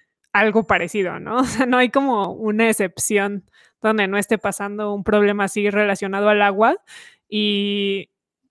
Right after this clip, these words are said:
y yo creo que a mí lo que me impresiona más de la película en relación a eso es, es, es esa, ese contraste, ¿no? Porque, por ejemplo, en San Cristóbal,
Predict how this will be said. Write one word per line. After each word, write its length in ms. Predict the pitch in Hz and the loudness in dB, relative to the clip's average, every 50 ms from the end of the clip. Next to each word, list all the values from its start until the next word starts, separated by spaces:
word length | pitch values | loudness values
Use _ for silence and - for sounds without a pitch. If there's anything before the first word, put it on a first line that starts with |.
| _ _ _ _ | _ _ _ _
y 260 | - 226 220 220 214 | -4 -2 0 0 2
yo 120 | 208 254 247 | 4 2 4
creo 140 | - 349 453 | 6 6 6
que 480 | - 508 494 427 339 277 220 202 - - _ _ _ _ _ _ - | 6 8 8 8 8 6 6 4 0 -6 _ _ _ _ _ _ -2
a 80 | 226 | 0
mí 140 | 226 240 247 | 2 4 4
lo 100 | 277 359 | 4 4
que 100 | 339 285 226 | 4 2 2
me 80 | 214 | 0
impresiona 480 | 208 185 - 202 190 - 226 220 233 233 | 0 -2 -4 -6 -2 -2 0 0 0 0
más 200 | 233 220 214 202 | 0 0 0 2
de 100 | 233 240 | 2 4
la 160 | 240 226 233 | 2 2 0
película 720 | - 202 196 196 202 208 - - 208 214 214 220 247 330 427 - _ _ _ _ _ _ _ _ _ _ _ | -2 -6 -6 -4 -6 -6 -4 -2 0 0 2 2 0 -2 -2 -4 _ _ _ _ _ _ _ _ _ _ _
en 220 | - - - 202 190 | -16 -10 -8 -6 -4
relación 440 | 196 202 196 196 185 - 240 240 | -2 0 0 0 2 2 2 4
a 140 | 240 233 233 | 4 4 4
eso 180 | 226 220 247 240 | 4 4 4 4
es, 280 | 240 233 - - - _ _ _ - | 4 4 2 0 -8 _ _ _ -2
es, 320 | - 233 240 - - - - | 0 0 0 0 -2 -10 -8
es 240 | - 240 247 233 - | -4 -4 -2 0 0
esa, 460 | 262 233 - 269 269 277 277 269 247 - - - 285 - - | -2 -2 0 2 4 4 4 4 2 -2 -4 -12 _ -12 -6
ese 200 | 226 - 311 - | 0 0 2 2
contraste, 600 | - 247 214 196 214 220 226 226 - - 208 196 | 2 0 -2 -2 -2 -2 -2 -2 -4 -10 -12 -10
¿no? 140 | 196 214 214 | -8 -6 -2
Porque, 240 | - 240 - 226 214 | -2 0 0 -2 -6
por 180 | 175 226 214 | -6 -6 -8
ejemplo, 240 | 202 - 226 214 214 | -8 -6 -4 -2 -2
en 80 | 214 196 | -2 -4
San 140 | - 202 185 | -6 -10 -8
Cristóbal, 640 | 214 202 208 - - 233 226 233 247 285 302 - | -6 -6 -6 0 2 4 6 6 6 4 2 0